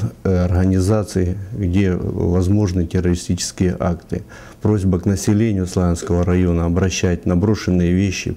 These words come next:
предметы. В Ростове все знают, что произошел террористический акт.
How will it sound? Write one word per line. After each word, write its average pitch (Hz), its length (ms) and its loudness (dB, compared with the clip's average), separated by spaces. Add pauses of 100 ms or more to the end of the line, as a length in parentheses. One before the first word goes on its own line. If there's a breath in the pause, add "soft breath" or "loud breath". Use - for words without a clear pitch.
предметы. 90 680 0 (240 loud breath)
В 90 140 -4
Ростове 95 480 0
все 90 220 -2
знают, 87 480 0
что - 240 -6
произошел 87 560 0
террористический 87 760 -2
акт. 95 340 -2